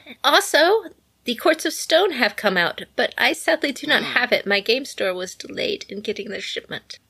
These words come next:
Speaker 2: Yeah, I'm in, I'm in the U K, so I'm probably not gonna get it for a while anyway. But we do have some information about the schools that are available.
Speaker 1: Yes, they have been shared now from people who do have them.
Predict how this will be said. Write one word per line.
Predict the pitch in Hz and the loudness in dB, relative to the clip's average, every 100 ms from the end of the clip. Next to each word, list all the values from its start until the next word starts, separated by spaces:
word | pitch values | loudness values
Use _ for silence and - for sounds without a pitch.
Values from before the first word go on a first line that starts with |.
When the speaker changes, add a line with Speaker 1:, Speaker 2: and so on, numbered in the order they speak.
| _ | _
Speaker 2:
Yeah, | 120 120 117 120 | 2 4 6 6
I'm | 131 131 | 4 0
in, | 123 | 0
I'm | 131 135 | 2 2
in | 127 | 0
the | 117 | -2
U | 104 | -2
K, | 107 101 95 | 2 4 2
so | - 104 | 0 -4
I'm | 101 | -2
probably | 110 | -6
not | 101 | -4
gonna | 95 92 | -4 -4
get | 87 | -6
it | |
for | - | -8
a | |
while | 90 90 | -10 -10
anyway. | 87 92 85 87 - _ _ _ - | -10 -10 -8 -10 -14 _ _ _ 4
But | 165 117 123 - | 6 8 6 0
we | 127 | -4
do | 165 147 | -2 0
have | 139 | 0
some | - 160 175 | 2 2 2
information | 139 - 107 95 107 | -8 -4 -2 -2 -6
about | 104 101 98 - | -2 0 0 -4
the | 101 - _ | -16 -18 _
schools | - - - 233 233 131 - | -8 -6 -4 -6 -4 -6 -6
that | 87 80 | -10 -12
are | |
available. | 76 76 73 - - _ _ _ - - _ - | -16 -16 -18 -20 -20 _ _ _ -20 -20 _ -2
Speaker 1:
Yes, | - - - | -2 -4 -2
they | 208 214 | 2 4
have | 226 226 | 2 4
been | 233 | 2
shared | - - 214 208 202 208 - | 0 2 6 8 8 6 0
now | 190 190 185 | 0 2 2
from | 277 208 | -2 -6
people | - 202 - | -6 -6 -4
who | 180 156 | -2 -4
do | 151 156 | -2 -4
have | 180 143 143 | 2 2 2
them. | 143 139 | -2 -6